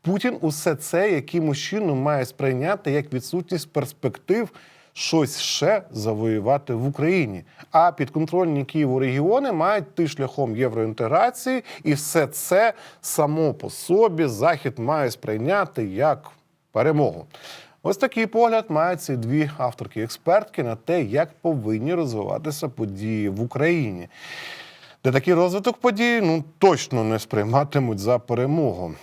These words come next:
От що ви думаєте з цього приводу? Пишіть, будь ласка, свої коментарі під цим відео, а принагідно підписуйтесь на наш канал про ігей. Сміливо ставте лайк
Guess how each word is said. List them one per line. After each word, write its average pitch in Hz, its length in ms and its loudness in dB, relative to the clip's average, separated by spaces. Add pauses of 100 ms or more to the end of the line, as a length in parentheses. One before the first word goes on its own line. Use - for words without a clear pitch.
(220)
От 147 220 -2
що 233 200 0
ви 220 140 0
думаєте 101 400 -2
з - 100 -8
цього 117 240 -2
приводу? 104 460 -2 (200)
Пишіть, 160 300 -2
будь 107 160 -4
ласка, 87 300 -2
свої 117 260 -2
коментарі 120 520 -2
під - 220 -8
цим 139 260 -2
відео, 123 400 0
а 98 80 0
принагідно 127 580 -4
підписуйтесь 143 840 -6
на 104 100 -10
наш 107 220 -6
канал 101 460 -2
про 110 240 -2
ігей. 123 380 0
Сміливо 110 480 -4
ставте - 380 -6
лайк 214 360 4